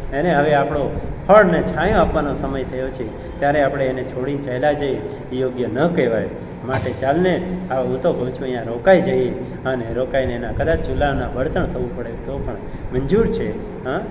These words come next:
ઈંધણા થાય, બળતણ થવાનું મને મંજૂર છે. આમ જો કવિ, અ, દેવજી રાવજી મોઢા બહુ સરસ મજાનું, હા, જાણે આ બીજા ઝાડવા દ્વારા આપણને એ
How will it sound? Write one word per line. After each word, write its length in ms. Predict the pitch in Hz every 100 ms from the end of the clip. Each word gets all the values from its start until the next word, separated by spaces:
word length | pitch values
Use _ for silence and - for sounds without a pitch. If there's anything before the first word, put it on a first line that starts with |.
| 139
ઈંધણા 340 | 127 139 160
થાય, 240 | 113 117 113 107 - - -
બળતણ 260 | 127 147
થવાનું 920 | 147 113 113 135 175 - - 127 131 135
મને 120 | 113
મંજૂર 440 | 107 104 104 143
છે. 360 | - 147 - - - - - - - - -
આમ 160 | - 165
જો 100 | 196
કવિ, 280 | 208 208 254 - - -
અ, 100 | 156
દેવજી 360 | 156 214 233
રાવજી 280 | 185 156 165
મોઢા 280 | 160 139 147
બહુ 180 | 139 208
સરસ 340 | 233 127 120
મજાનું, 300 | 123 117 117 117 - - -
હા, 160 | 147 226
જાણે 360 | 151 147 165
આ 100 | 143
બીજા 260 | 139 139 165
ઝાડવા 340 | 131 131 139
દ્વારા 260 | 147 143 147
આપણને 280 | 139 143 139
એ 160 | 123